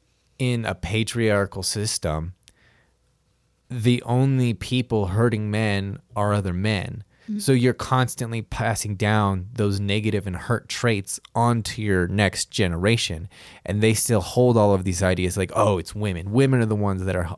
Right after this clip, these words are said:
Speaker 1: holding ma-, me down, keeping me back," when really it's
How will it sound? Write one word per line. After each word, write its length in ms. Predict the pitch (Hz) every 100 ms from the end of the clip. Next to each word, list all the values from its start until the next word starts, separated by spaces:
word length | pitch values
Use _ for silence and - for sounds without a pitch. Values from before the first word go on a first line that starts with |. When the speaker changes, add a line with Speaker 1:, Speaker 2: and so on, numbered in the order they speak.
| -
Speaker 1:
holding 300 | 107 101 92
ma-, 140 | 87 - - -
me 80 | -
down, 320 | 98 92 90
keeping 320 | - 120 107
me 100 | 101
back," 380 | 90 95 85 -
when 160 | 113 113
really 300 | 135 131 117
it's 120 | 104